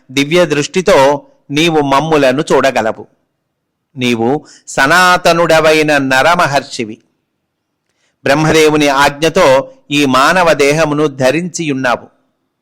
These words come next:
రాబోవు సంగ్రామమున మహాబలపరాక్రమవంతులకు భీష్ముడు మున్నగు వారును మానవ శరీరములను ధరించిన నివాత కవచాది దానవులను,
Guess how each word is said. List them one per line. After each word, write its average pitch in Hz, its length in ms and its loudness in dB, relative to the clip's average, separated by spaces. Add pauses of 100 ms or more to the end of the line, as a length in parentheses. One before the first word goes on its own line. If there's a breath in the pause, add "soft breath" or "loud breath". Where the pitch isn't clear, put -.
(540)
రాబోవు 139 440 0
సంగ్రామమున 139 960 -2 (440 soft breath)
మహాబలపరాక్రమవంతులకు 175 2250 2 (240 loud breath)
భీష్ముడు 160 840 -2
మున్నగు 147 340 -2
వారును 143 680 -2 (400)
మానవ 151 400 0
శరీరములను 139 840 -2
ధరించిన 127 800 -4 (640 soft breath)
నివాత 156 600 2
కవచాది 165 760 0
దానవులను, 143 1120 -2